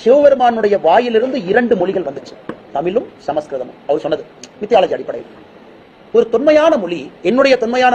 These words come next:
மொழி, முதல் தொன்மையான மொழி தமிழ் நான் கத்துக்கிறேன். அதே நேரத்துல இன்னொரு தொன்மையான மொழியும் என்னுடைய ஊர்ல இருக்கும் பொழுது அதை பத்தியும் தெரிஞ்சுக்கிறங்கிற தப்பு இல்லையா? அதே போல ஹிந்தி, நார்த் இந்தியாவுக்கு போறீங்க, டெல்லி போறீங்க, பேசுறதுக்கு தெரிஞ்சிருக்கணும். பக்கத்து மாநிலத்துக்கு கண்டிப்பா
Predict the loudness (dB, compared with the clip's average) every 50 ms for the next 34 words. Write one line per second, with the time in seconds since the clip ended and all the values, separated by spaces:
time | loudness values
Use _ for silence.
0 | 0 -2 -2 -4 -6 -8 -6 -2 0 0 0 0 -2 -2 0 0 2 2 0 0
1 | -2 -2 -2 -2 -2 -2 -2 0 -2 -2 -4 -6 -8 -6 -6 -6 -6 -8 -14 -20
2 | -20 -20 -20 -20 -18 -8 -2 2 4 4 4 4 2 0 0 -2 -2 -2 0 2
3 | 2 4 2 4 2 0 2 2 2 2 4 2 2 2 0 0 2 2 2 2
4 | 2 2 0 2 2 2 2 2 2 2 0 -2 0 2 2 2 2 2 0 0
5 | -2 -2 0 0 0 0 0 -2 -2 -2 -2 -4 -6 -6 -6 -6 -6 -8 -8 -10
6 | -12 -16 -20 -20 -20 -20 -20 -20 -20 -10 -2 2 4 4 4 4 4 2 0 -2
7 | -4 -6 -8 -10 -12 -14 -20 -20 -20 -12 -4 -2 0 0 0 0 -2 -2 -2 -2
8 | -2 -4 -4 -4 -4 -2 -2 -2 -2 -2 -2 -2 -4 -6 -4 -6 -6 -4 -4 -2
9 | -2 -2 -4 -4 -6 -8 -8 -8 -12 -14 -16 -18 -20 -20 -20 -20 -20 -20 -20 -20
10 | -20 -20 -20 -20 -14 -4 -4 -2 -2 0 -2 -2 -2 -2 -2 -2 -4 -6 -4 -4
11 | -2 -2 0 0 0 2 2